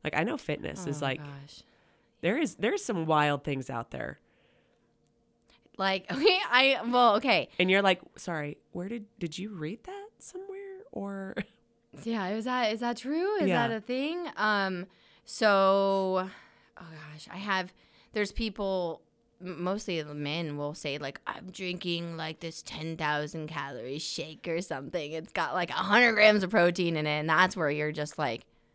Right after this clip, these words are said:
Speaker 2: I mean,
Speaker 1: Right.
Speaker 2: where and on earth did you feel like that was okay to consume, like, two days worth of food into sh-, a blender in a
Speaker 1: Yeah.
Speaker 2: shake? Like, you're not growing
Speaker 1: <laughs>
Speaker 2: anything. This isn't gonna, like, you know, increase your protein synthesis and,
Speaker 1: Yeah.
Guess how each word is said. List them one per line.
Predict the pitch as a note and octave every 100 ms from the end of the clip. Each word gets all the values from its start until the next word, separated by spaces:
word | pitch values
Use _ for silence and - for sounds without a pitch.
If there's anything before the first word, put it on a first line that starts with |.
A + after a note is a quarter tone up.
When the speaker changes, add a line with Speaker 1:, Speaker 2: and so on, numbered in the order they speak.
| _ _ _ _ -
Speaker 2:
I | F3+
mean, | F#3 F3 D#3+
Speaker 1:
Right. | C#3+ C#3 C3 C3 F#3
Speaker 2:
where | F#3 F#3 G3 F3+ D3+ D#3+ -
and | E3+ D3
on | E3+ D#3+ -
earth | - F#3 G3 D3+ D#3 - - -
did | E3+ E3
you | E3+ E3
feel | - F3 D#3+
like | E3 -
that | D3 D#3
was | D#3+
okay | E3 D#3 G3 D#3+
to | F3
consume, | F#3 F#3 - E3+ D#3+
like, | D#3 C#3+ -
two | F3 D#3+
days | D#3+ D#3
worth | D#3+ D3+ D3+
of | D3 E3 - - - _ - _
food | F3+ F3 D#3+ C#3
into | - D#3+ D#3 F#3 D3+
sh-, | - -
a | D3+
blender | D3 F3+ F#3+ D3+
in | F#3+
a |
Speaker 1:
Yeah. | E3 F3+ G#3
Speaker 2:
shake? | E3
Like, | F#3 F3
you're | A#3+
not | B3 B3 C4
growing | A3 A3 F#3 G#3+ B3 A3+ F#3+ F#3
Speaker 1:
<laughs> | E3
Speaker 2:
anything. | G#3+ A3+ G#3 F3
This | E3+ F3+
isn't | A3 G3+
gonna, | G3 F#3+
like, | F3+ E3 D#3+ - - - -
you | - G3
know, | F3 F3
increase | F3+ F3+ G#3 A3+
your | F#3+
protein | A3 G3+ G#3 G#3+ G3
synthesis | A#3 A#3 G3+ F#3+ G3 F3+ G3 F#3+
and, | E3+ D#3+ F#3
Speaker 1:
Yeah. | F3+ E3